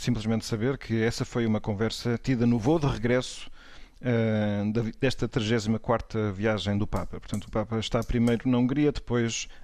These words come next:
vai à, à Eslováquia, tem encontros muito diversos e depois, e, e nesses encontros até não é este o tema principal de modo nenhum, nem sequer é tangencial apenas, mas depois n-, nesta conversa final com os jornalistas é, é, ganha assim uma maior,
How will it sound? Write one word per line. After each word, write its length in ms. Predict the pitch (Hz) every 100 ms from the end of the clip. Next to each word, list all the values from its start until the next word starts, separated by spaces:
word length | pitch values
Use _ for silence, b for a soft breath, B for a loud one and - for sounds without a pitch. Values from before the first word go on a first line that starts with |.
| -
vai 360 | 120 120 117
à, 180 | 117 -
à 60 | 127
Eslováquia, 600 | 113 123 135 127 135 135 B B B B
tem 200 | 139 131
encontros 560 | 127 147 131 117 113
muito 500 | 107 135 160 - 120
diversos 720 | 113 113 110 110 - 151 - - B B B
e 120 | 123
depois, 580 | - - 131 135 135 - 127
e, 220 | 123 117
e 20 |
nesses 240 | 131 143 -
encontros 380 | 131 143 139 123
até 240 | 123 131
não 280 | 117 123 135
é 80 | 131
este 260 | 135 -
o 20 | -
tema 520 | 127 113 104 104 101
principal 720 | - 110 113 113 113 110 98 90 90
de 160 | 110
modo 180 | 123 147 120
nenhum, 280 | 127 185 -
nem 120 | 123
sequer 280 | 120 143 123
é 20 |
tangencial 560 | 110 127 120 - 156 131
apenas, 460 | - 135 165 - B B B B
mas 100 | 131
depois 420 | - - 139 135 -
n-, 200 | 120 104
nesta 360 | 117 113 - 107
conversa 380 | 117 113 -
final 360 | 120 139 117 117
com 200 | - 113
os 80 | 104
jornalistas 540 | 98 107 110 - 113
é, 60 | 113
é, 500 | 110 - 127 113 110
ganha 200 | 123 131
assim 280 | 120 - 127
uma 80 | 113
maior, 320 | 110 110